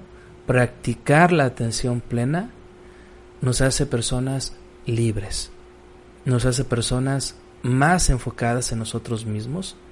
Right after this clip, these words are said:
y nos va a liberar de la angustia,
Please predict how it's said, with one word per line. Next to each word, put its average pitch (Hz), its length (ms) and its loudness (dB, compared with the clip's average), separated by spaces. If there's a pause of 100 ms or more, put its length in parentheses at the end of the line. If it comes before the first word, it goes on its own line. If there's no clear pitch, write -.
(720)
y 156 300 6 (440)
nos 123 280 0
va 123 80 4
a 127 40 6
liberar 127 520 2 (460)
de 120 140 2
la 113 100 4
angustia, 110 640 -2